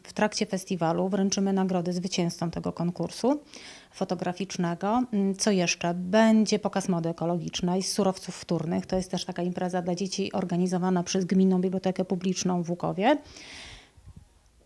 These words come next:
Swoje stoiska będzie miał Państwowy Instytut Geologiczny i on tutaj zapewni tą oprawę merytoryczną.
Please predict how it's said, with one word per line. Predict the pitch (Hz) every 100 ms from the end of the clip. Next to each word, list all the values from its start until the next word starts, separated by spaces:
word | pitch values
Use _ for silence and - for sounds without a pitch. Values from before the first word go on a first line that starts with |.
| - - - - - - -
Swoje | - - 269 262
stoiska | - 226 220 196 - 202 185
będzie | 180 190 190 185
miał | 185 185
Państwowy | 190 185 - 190 190
Instytut | 180 185 175
Geologiczny | 175 175 175 165 - 196
i | 208 208
on | 196
tutaj | 185 180
zapewni | 175 180 185 175 175
tą | 175 170 -
oprawę | 180 185 175 175
merytoryczną. | 175 175 180 170 - 190 220